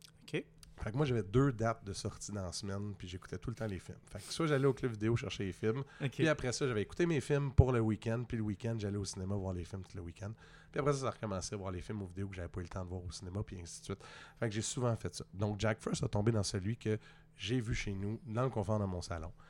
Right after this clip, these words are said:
Speaker 2: C'était ça, la, la prémisse de dire, j'ai, j'écoutais tellement de films que, oui, le cinéma amenait un plus, mais moi, c'était vraiment mon salon. J'avais vraiment une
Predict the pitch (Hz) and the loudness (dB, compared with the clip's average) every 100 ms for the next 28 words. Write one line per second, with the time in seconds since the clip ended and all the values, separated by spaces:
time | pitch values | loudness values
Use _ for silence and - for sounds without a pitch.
0 | - - - - - 101 - 110 95 87 | -20 -20 -14 -12 -4 -2 0 2 2 2
1 | 82 104 92 87 - 95 98 101 92 87 | -2 -4 -4 2 2 2 -4 -6 -8 -6
2 | 107 107 92 104 101 - 107 104 - 113 | -6 -6 -6 -10 -10 -10 -12 -10 -10 -4
3 | 143 135 113 - - 120 123 113 104 104 | -2 0 0 0 2 2 2 0 2 2
4 | - - - - 120 139 170 165 160 113 | 0 -10 -20 -8 2 4 6 4 2 0
5 | 113 - 113 110 123 117 104 107 104 87 | 0 0 0 2 4 4 4 2 2 4
6 | 104 117 151 - - 107 107 123 139 107 | 4 4 2 -2 -4 0 2 2 2 0
7 | 95 104 110 104 110 117 - 98 98 110 | 0 2 2 2 2 2 0 0 2 2
8 | 104 92 98 98 104 120 123 - - - | 0 0 0 0 2 0 0 -8 -20 -20
9 | - - 113 107 104 101 | -20 -6 -2 0 -2 -4